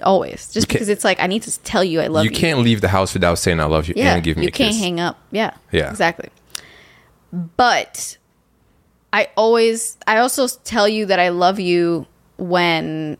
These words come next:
Speaker 1: we're just, you know, like, at home, and I just, I tell you I love you when I feel that I love you.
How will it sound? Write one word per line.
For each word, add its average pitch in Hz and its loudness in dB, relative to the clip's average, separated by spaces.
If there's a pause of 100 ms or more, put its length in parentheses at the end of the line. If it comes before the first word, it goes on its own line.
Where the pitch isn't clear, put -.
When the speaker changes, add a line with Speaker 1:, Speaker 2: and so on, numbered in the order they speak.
Speaker 1:
we're 165 0
just, 170 -6
you 180 -2
know, 170 2
like, 165 0
at 165 -2
home, 175 0
and 156 -4
I 180 2
just, 233 -2 (240)
I 196 0
tell 339 4
you 440 6
I - -2
love 202 0
you 226 2
when 180 -2
I 143 -4
feel 190 -4
that 117 -4
I - -6
love 170 -2
you. - -14